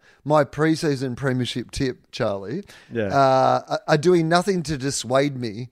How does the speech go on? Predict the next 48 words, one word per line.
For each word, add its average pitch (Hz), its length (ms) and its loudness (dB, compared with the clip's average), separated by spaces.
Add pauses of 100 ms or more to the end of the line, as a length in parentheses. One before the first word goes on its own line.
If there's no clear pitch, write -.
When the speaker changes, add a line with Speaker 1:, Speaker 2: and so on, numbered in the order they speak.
(460)
Speaker 1:
from, 131 560 0 (100)
uh, 117 460 0
that 123 240 -2
notion 151 420 0
at 110 120 -6
this 110 180 -6
point. 101 320 -6
Like, 127 260 0 (320)
Gary 214 320 4
Ablett 120 560 2
was, 117 720 0 (540)
gee, 151 220 0
that 113 180 -2
was 113 340 -6 (180)
just 123 280 -4
a 113 60 -4
fantastic 113 720 -4
game. 110 340 -4
I 135 80 -2
mean, 180 140 0
he 196 80 -2
took 190 180 -4
a 151 60 -2
screamer, 143 580 0
as 175 160 2
somebody 147 320 -2
said 123 220 -2
on 113 100 -2
the 113 60 -6
day, 113 300 0 (380)
uh, 127 180 0
now 143 240 4
one 135 300 0
of 117 160 -4
the 123 100 -4
top 131 220 -4
one 123 160 -2
hundred 120 420 -2
Gary 113 280 0
Ablett 117 260 -2
marks 110 320 -4
belongs 151 380 6
Speaker 2:
Yeah. - 40 -6
Speaker 1:
to 117 60 -8
Gary 117 260 -2
Ablett 113 280 -4
Junior. 131 380 0 (300)
But 185 240 6